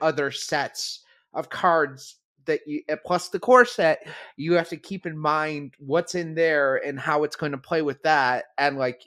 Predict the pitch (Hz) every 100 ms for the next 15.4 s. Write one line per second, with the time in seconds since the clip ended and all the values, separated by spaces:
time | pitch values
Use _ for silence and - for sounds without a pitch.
0 | - 123 135 139 139 151 - 170 180 196
1 | - 160 139 131 117 123 139 151 196 180
2 | 190 202 - 185 156 131 123 120 104 107
3 | - - - _ 139 139 131 131 139 135
4 | 131 135 - - - _ 156 147 143 135
5 | 131 120 - _ _ - 156 - 185 180
6 | 180 175 175 175 170 170 175 - 180 165
7 | 170 160 147 131 151 135 156 - 143 127
8 | 143 135 - 139 156 - 156 135 - 165
9 | 185 180 - - - _ - 143 - 139
10 | 143 143 139 135 151 131 - 156 151 143
11 | 147 - 131 131 - - 135 - - -
12 | - 147 92 64 - - - _ _ _
13 | _ _ - 160 160 156 151 143 147 -
14 | - - 160 180 - 196 160 135 - 156
15 | 165 175 175 175